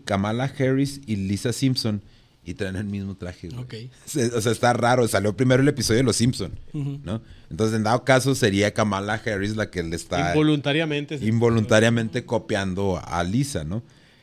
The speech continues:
Speaker 1: Entonces, eh, fíjate que, eh, de lo que te está diciendo, que son mentes tan brillantes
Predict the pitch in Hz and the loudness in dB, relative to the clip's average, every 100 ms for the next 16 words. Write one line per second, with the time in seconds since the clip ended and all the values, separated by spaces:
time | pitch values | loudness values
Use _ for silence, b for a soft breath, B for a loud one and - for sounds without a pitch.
0 | b - 107 120 123 131 - b b b | b -4 0 4 4 0 -6 b b b
1 | b _ _ - 113 110 - _ _ _ | b _ _ 0 2 2 0 _ _ _
2 | 120 120 104 - - - - 101 92 - | 4 4 2 -6 -14 -18 -10 -10 -10 -16
3 | _ 98 104 92 - - 107 110 87 117 | _ 0 0 0 -8 -4 -2 -2 -2 -2
4 | 110 107 92 117 117 131 135 156 147 - | -2 -2 0 2 4 4 2 0 -2 -2
5 | 123 135 139 135 139 143 123 113 113 | 0 0 0 2 0 0 -2 -4 -6